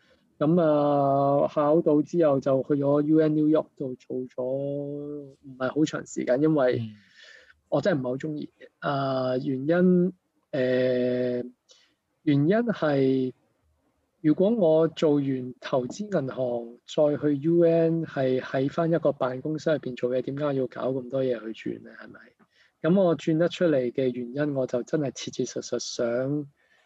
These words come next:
Speaker 1: get my hands dirty 啊，就係真係喺，呃，做一啲實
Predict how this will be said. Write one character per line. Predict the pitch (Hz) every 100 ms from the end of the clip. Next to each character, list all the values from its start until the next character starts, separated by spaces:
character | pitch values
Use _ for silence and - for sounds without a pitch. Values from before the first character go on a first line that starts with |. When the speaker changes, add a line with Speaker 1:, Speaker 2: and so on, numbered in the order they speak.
| _ _ -
Speaker 1:
get | 180
my | - 139 131
hands | - 151 147 -
dirty | 147 143 - - -
啊， | -
就 | 127
係 | 113 110 107
真 | 165
係 | 156 127
喺， | 117 123 139 143 147 -
呃， | 135 127 123
做 | 120 139
一 | 147
啲 | 175 -
實 | 170